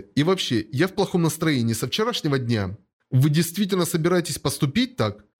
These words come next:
Когда я произнес это, эти парни разом отшатнулись, и глаза широко распахнулись. Мои глаза ясно видели, как напрягаются их конечности, как сила наполняет их тела, готовя к стремительному движению.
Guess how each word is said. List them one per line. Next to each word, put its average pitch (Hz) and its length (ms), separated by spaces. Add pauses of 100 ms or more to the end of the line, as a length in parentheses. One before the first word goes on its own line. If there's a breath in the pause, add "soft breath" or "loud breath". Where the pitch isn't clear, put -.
Когда 123 240
я 135 60
произнес 135 580
это, 113 200
эти 113 260
парни 139 260
разом 156 340
отшатнулись, 151 840
и 123 100
глаза 123 380
широко 123 360
распахнулись. 135 760 (180)
Мои 123 160
глаза 143 300
ясно 196 340
видели, 131 320
как 127 220
напрягаются 123 560
их 135 80
конечности, 180 800 (120)
как 127 180
сила 202 340
наполняет 120 520
их 131 120
тела, 156 460
готовя 127 520
к - 80
стремительному 165 640
движению. 113 640